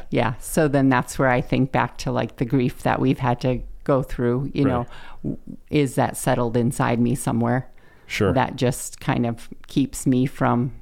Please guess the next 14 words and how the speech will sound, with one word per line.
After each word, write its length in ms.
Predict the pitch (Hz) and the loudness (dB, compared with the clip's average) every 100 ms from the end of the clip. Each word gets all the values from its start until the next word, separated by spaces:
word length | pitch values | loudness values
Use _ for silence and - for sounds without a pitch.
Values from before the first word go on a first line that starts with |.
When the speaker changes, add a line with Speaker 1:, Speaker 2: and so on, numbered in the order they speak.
| - | -8
Speaker 1:
reaching 640 | 139 135 - 139 127 123 117 | 0 0 0 0 0 -2 -2
vibrant 520 | 120 117 113 117 - | 0 0 0 -2 -2
health 300 | 107 120 - | -2 -2 -2
that 140 | 123 | -2
I 100 | 120 | 0
would, 300 | 117 120 117 | 0 -2 -2
you 80 | 147 | -2
know, 140 | 117 120 | -2 -2
desire. 680 | 135 113 110 104 117 180 - - | -2 0 0 0 0 -2 -2 -2
Speaker 2:
Okay. 240 | 90 85 - - - | 0 0 -4 -12 -12
Speaker 1:
So, 480 | - - 127 117 - | -8 0 0 0 -2
and 200 | 135 123 | 2 2
then 220 | 120 120 | 4 2
thoughts, 580 | 139 151 117 - - - | 2 2 2 -2 -4 -8